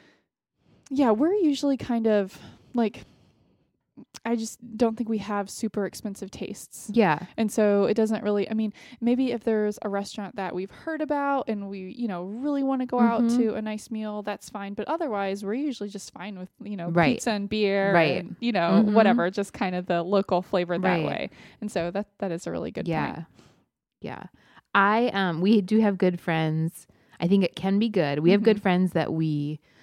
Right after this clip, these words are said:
Speaker 2: have gone on successful
Speaker 1: Mm-hmm.
Speaker 2: trips with and even
Speaker 1: Mm-hmm.
Speaker 2: shared hotel rooms, and it's
Speaker 1: Oh, yeah.
Speaker 2: totally fine.
Speaker 1: Mm-hmm.
Speaker 2: Um, but we also lived with them with, for four months. And
Speaker 1: Gotcha.
Speaker 2: Mister Ladd lived with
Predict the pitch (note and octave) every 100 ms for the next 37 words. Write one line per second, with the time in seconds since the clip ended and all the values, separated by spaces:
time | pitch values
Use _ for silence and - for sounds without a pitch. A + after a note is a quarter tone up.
0 | _ _ - E3+ D#3+ D3 D3 D3+ D#3+ -
1 | - D3+ - D#3 D3 D3 D3+ A#3 G#3+ G3
2 | E3 - - D3 D3 - F3+ F3+ F3+ F3+
3 | - D#3 D3+ D3+ E3 D3 D3 C#3+ C#3 C#3+
4 | C#3+ C3+ A3 C4+ G#3 A3 D#3 C#3+ C#3 C#3+
5 | D3+ A3+ A3+ C#4+ - - E3 C#3 C3 B2+
6 | _ _ _ _ _ _ F3 G#3 G#3+ G3+
7 | G#3+ D#3+ D#3+ E3 E3 D#3+ E3+ F3 - -
8 | F3+ F#3+ F#3 F#3 G3 G#3 - - E3 D3
9 | D3+ E3 G3 _ _ F#3+ G3+ G3 F3 D#3+
10 | D#3 D#3+ D#3 E3 D#3+